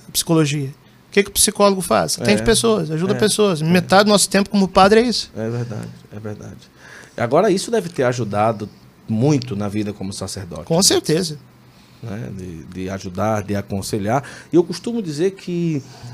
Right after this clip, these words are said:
Speaker 2: um, é, não, não é o sacramento em si, mas, é, do, um dos apostolados mais, é, escassos hoje na vida da igreja é, é, o,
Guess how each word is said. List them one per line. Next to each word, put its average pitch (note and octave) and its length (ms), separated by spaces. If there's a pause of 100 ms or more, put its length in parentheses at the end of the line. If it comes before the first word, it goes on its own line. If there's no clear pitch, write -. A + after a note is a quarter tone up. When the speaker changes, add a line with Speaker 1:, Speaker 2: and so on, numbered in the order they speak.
(160)
Speaker 2:
um, E3+ 560 (360)
é, E2+ 400 (140)
não, D3+ 140
não C#3+ 240
é F3+ 100
o D#3 100
sacramento A2+ 580
em A2+ 80
si, F#2 260
mas, F#2+ 520 (360)
é, F#2 220
do, G#2+ 220
um C3+ 280
dos C3+ 140
apostolados B2+ 800
mais, E3+ 500 (320)
é, G#2+ 160
escassos C#3+ 840
hoje C#3 260
na A2+ 140
vida A#2 220
da A2+ 120
igreja C#3 360
é, G#3+ 520
é, C3 240
o, - 140